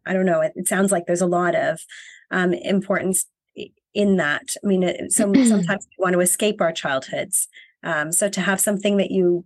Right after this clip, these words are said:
Speaker 1: want to give to your children that you had is really precious.
Speaker 2: Yeah. I mean, I guess the other thing I would say is the fact that it's, you know, this isn't a new venture. This is, this has been there a long time. And I think that's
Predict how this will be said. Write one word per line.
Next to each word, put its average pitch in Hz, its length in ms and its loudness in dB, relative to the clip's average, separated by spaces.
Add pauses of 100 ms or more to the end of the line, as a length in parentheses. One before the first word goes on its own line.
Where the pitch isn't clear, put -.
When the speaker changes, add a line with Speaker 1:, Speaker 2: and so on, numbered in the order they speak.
Speaker 1:
want 185 280 -2
to 180 100 -4
give 214 300 0
to 175 120 -2
your 151 120 -6
children 151 720 -4
that - 140 -4
you 190 220 2
had 160 500 -6
is 175 220 -4
really 170 240 -2
precious. - 540 -8 (920)
Speaker 2:
Yeah. 233 460 4
I 240 60 2
mean, 247 220 4
I 247 100 2
guess 277 220 0
the 311 160 2
other 269 180 2
thing 233 220 2
I 196 100 2
would 190 220 -2
say 202 460 2
is 180 300 -6 (340)
the 214 180 0
fact 254 400 0
that 262 100 4
it's, - 480 -2 (360)
you 247 100 4
know, 233 100 4
this 262 240 2
isn't 330 240 4
a 262 80 4
new 226 240 2
venture. 208 640 -2 (280)
This 254 200 2
is, 262 240 2 (100)
this 233 220 0
has 240 180 2
been 214 320 2
there 175 240 2
a 151 80 0
long 175 400 2
time. 180 720 -2
And 196 160 2
I 202 80 4
think 233 300 0
that's 214 380 0